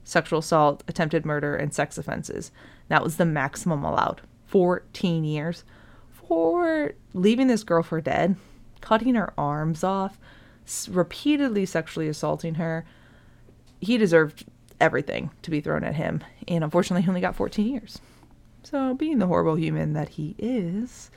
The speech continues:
he ended up suing her because he said that he was the victim. So he just said that he's not guilty, which is obviously, that's just how you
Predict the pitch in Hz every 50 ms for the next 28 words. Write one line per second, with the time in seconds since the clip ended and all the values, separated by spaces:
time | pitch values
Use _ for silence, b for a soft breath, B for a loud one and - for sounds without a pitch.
0 | B B B B B B B B - - 269 294 302 302 294 294 277 240 - -
1 | - - - - - - - - 175 170 170 156 143 - - - - - - 185
2 | 175 175 170 165 170 160 - - 90 - - 196 - - - 180 - - - -
3 | 233 240 - - - 190 190 170 165 175 - - - - - - - - 208 214
4 | 214 190 175 165 165 165 165 - - 170 147 143 - 156 156 - - - - -
5 | - - - - - - B B B B B B B B B B B - - -
6 | 185 180 175 170 170 165 160 - - - - - - - 220 214 180 165 - -
7 | 165 - - - - - 160 - 175 165 165 - 170 - - - - - - -
8 | - - - - 220 208 262 269 277 262 214 175 170 - - 196 202 202 196 190
9 | 196 - - 214 - - 185 180 196 196 196 196 208 - - - - - - -
10 | 220 226 226 226 233 240